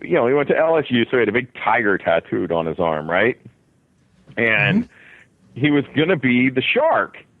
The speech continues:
Speaker 1: And so <laughs> W C W told him, "Well, you know, you can't be the shark with that big tiger on your arm. You, you gotta do something about that." And he's like, "Okay." So he <laughs> went in, and I think it was, like, twenty-two hours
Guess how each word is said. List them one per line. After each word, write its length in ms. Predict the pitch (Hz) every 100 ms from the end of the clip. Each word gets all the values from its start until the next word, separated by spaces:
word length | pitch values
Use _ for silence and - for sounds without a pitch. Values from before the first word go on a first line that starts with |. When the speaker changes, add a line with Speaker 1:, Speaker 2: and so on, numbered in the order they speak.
| _ _ -
Speaker 1:
And 100 | 127
so 100 | 160
<laughs> 0 |
W 280 | 160 214 214
C 80 | 311
W 300 | 196 160 156
told 300 | - 151 170
him, 240 | 117 101 101 - _ _ _ -
"Well, 400 | 127 147 147 139
you 120 | 143
know, 180 | 135 113
you 140 | 113 107
can't 260 | 180 165
be 80 | 127
the 80 | 104
shark 360 | - 107 95 80
with 140 | 82
that 300 | 87 85 73
big 240 | 90 82 73
tiger 360 | 98 101 73 69
on 180 | 58
your 200 | 50 50
arm. 260 | 50 50 - - - -
You, 100 | 101
you 220 | 104 101
gotta 300 | 92 101 98
do 300 | 85 92 147 -
something 280 | - 85 -
about 300 | - - - -
that." 220 | - - - - - -
And 120 | 90
he's 200 | 90 85
like, 320 | 73 73 65
"Okay." 400 | 104 120 71 62 - - - - -
So 80 | -
he 60 | 143
<laughs> 120 | -
went 140 | 262 240
in, 240 | 220 220 -
and 100 | 151
I 60 | 151
think 140 | 190
it 40 | 170
was, 140 | 156
like, 240 | 139 104
twenty-two 560 | - - 151 151 - 120
hours 460 | 107 107 104 92